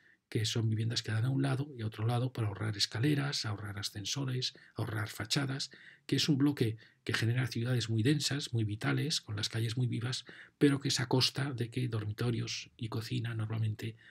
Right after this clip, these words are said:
den a unos patios estrechísimos. Como vemos,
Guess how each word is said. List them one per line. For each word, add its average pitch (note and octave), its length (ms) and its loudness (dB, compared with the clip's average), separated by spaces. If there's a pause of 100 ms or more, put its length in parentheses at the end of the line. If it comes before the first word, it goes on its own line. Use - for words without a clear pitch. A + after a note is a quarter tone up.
(220)
den G#2+ 200 2
a G#2 80 -2
unos G2+ 280 -4
patios - 380 -6
estrechísimos. - 880 -6 (560)
Como G#2+ 180 -4
vemos, A2+ 340 -2